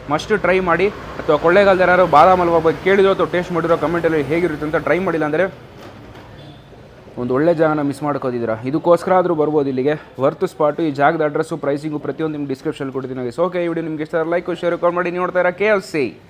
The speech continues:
ಇದು ಕನ್ನಡ ಫುಡ್ ಚಾನಲ್ ಗುರು. ಟಾಟಾ, ಬೈ ಬೈ.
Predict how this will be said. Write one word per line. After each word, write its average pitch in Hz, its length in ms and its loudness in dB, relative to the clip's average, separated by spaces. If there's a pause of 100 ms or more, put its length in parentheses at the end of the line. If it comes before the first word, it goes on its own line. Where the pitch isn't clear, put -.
(580)
ಇದು 139 80 -2
ಕನ್ನಡ 208 200 4
ಫುಡ್ 185 200 2
ಚಾನಲ್ 156 280 -4
ಗುರು. 175 260 2 (1000)
ಟಾಟಾ, 113 280 0
ಬೈ 110 180 4
ಬೈ. 110 200 2